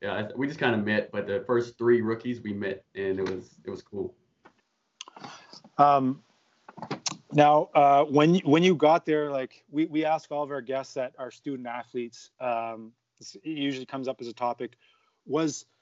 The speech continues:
Speaker 2: was, uh, stu-, was athletics and, um, education, like, did they hold equal weight for you when you first got to Saint F X? What were, uh, we find, like, we found that a few, actually a majority of,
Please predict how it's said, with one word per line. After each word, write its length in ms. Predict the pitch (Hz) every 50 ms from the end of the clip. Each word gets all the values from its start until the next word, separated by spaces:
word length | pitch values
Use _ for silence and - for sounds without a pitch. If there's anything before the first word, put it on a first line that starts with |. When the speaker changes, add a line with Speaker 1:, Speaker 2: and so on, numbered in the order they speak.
| _ _ _ _ _ _ _ _ _ _ _
Speaker 2:
was, 300 | - 151 151 151 131 -
uh, 300 | 151 143 143 139 139 139 139
stu-, 520 | - - - - _ - 170 175 185 202 220
was 220 | 190 165 147 131 - - _ - 151
athletics 640 | 151 143 - - 147 151 160 185 180 - - - - _ _
and, 500 | 160 147 151 151 151 151 147 143 131 - - - _ _
um, 480 | - 131 127 127 127 127 123 120 120 - -
education, 760 | 139 131 139 135 - - 135 139 135 - 147 147 147 160 170 _ _ _ _ _ _ _ _ _ _ _ _ _ _ _ _ _ _ _ _
like, 260 | - 131 117 - _ _ _ -
did 120 | 143 127
they 160 | 151 151 147
hold 300 | 143 139 123 151 156 147 -
equal 300 | 156 156 - - 156 139
weight 200 | 131 135 131 -
for 120 | - -
you 140 | 151 151 156
when 120 | 143 143 131
you 80 | 127
first 400 | - - - 143 135 131 - -
got 200 | - 123 131 131
to 80 | - -
Saint 200 | - 131 127 127
F 100 | 110 104
X? 380 | 117 135 151 - - - - -
What 180 | 123 143 180 175
were, 260 | 139 143 139 147 165 170 170 180 _ _ _ _ _ _ _ _ _ _ -
uh, 120 | 147 151 -
we 120 | 143 160 165
find, 320 | - - 160 156 151 147
like, 100 | 139 127
we 140 | 135 160 160
found 320 | - - 151 147 143 143
that 160 | 139 127 123
a 40 | 123
few, 460 | - - - 151 147 143 143 143 139 _ _ _ _ _ _ -
actually 320 | 151 147 139 - - 139
a 40 | 131
majority 580 | 131 127 117 104 123 135 160 175 170 151 139 131
of, 180 | 120 - -